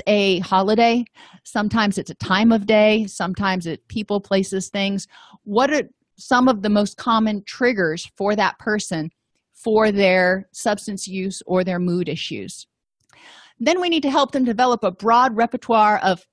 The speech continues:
cognitive and behavioral coping strategies to handle high-risk situations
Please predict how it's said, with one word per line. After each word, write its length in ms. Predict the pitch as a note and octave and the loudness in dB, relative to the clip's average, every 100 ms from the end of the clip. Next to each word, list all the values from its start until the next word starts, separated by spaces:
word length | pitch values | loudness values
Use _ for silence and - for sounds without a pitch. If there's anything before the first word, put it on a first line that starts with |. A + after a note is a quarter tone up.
| _ _ | _ _
cognitive 520 | - C4 B3+ B3+ B3 A#3+ | -2 0 2 2 0 0
and 140 | G3+ | -4
behavioral 520 | F#3+ F#3+ G#3+ A3+ G3+ - | -4 -2 -2 0 -2 -4
coping 360 | - G#3+ G3+ G#3+ | -4 -4 -2 -6
strategies 840 | - - F3+ F3+ F3+ F3+ C#3 E3+ - _ - _ | -6 -2 0 0 -2 -6 -8 -10 -16 _ -20 _
to 80 | A#3+ | -10
handle 460 | G#3+ C4+ C#4 C4+ B3+ | -4 -2 0 0 -2
high-risk 600 | A3 A3 G#3+ A3 - - | 0 -2 0 -4 -6 -14
situations 1080 | - G#3+ - G3 G3+ G3+ - B2+ B2 - | -14 -12 -6 0 0 0 -4 -8 -10 -14